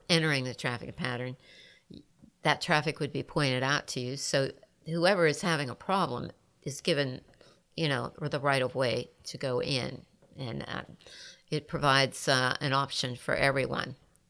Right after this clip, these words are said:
The way the system is flown, the way, uh, uh, the awareness. People, they use a phrase about having the picture,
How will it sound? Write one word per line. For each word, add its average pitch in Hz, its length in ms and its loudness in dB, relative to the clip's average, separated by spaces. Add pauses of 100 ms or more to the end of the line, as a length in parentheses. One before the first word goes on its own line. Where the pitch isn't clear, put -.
The 156 100 4
way 143 180 4
the 131 120 -2
system 135 400 -4
is 120 160 -6
flown, 127 520 -4
the 120 80 0
way, 123 420 0
uh, 123 340 -6 (760)
uh, 123 420 0 (1300)
the 165 100 4
awareness. 156 960 4 (180)
People, 151 400 -2
they 143 140 6
use 156 280 0
a 160 40 -4
phrase 147 420 2
about 135 240 2
having 143 320 -2
the 123 60 -2
picture, - 600 -6